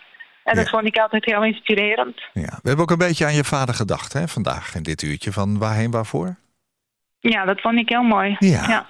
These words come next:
Speaker 2: ja, zeker. Jouw nieuwe boek heet dan Strafkind. Dat komt, eh, binnenkort uit. We hebben vandaag gesproken over Als afscheid pijn doet. Het schuldgevoel van een achterblijver bij zelfdoding.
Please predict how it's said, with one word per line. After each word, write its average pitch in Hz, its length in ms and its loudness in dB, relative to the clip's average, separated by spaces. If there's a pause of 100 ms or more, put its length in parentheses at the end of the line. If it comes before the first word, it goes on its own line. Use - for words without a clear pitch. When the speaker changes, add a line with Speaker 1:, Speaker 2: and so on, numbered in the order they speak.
(140)
Speaker 2:
ja, 107 320 -2
zeker. - 400 -4 (360)
Jouw 170 380 0
nieuwe 170 260 4
boek 143 220 0
heet 117 200 0
dan 101 180 0
Strafkind. 156 640 -2
Dat 147 120 -10
komt, 131 320 -2
eh, 127 80 2
binnenkort 127 460 -2
uit. 151 320 -2
We 135 160 -2
hebben 135 520 0 (280)
vandaag 127 520 2
gesproken 117 520 -2
over 101 220 -2
Als - 340 -2
afscheid - 560 -4 (120)
pijn 151 280 0
doet. 185 180 -4
Het 143 160 -6
schuldgevoel 127 580 0
van 107 160 0
een 107 80 -2
achterblijver 110 640 -2
bij 98 140 0
zelfdoding. 151 680 0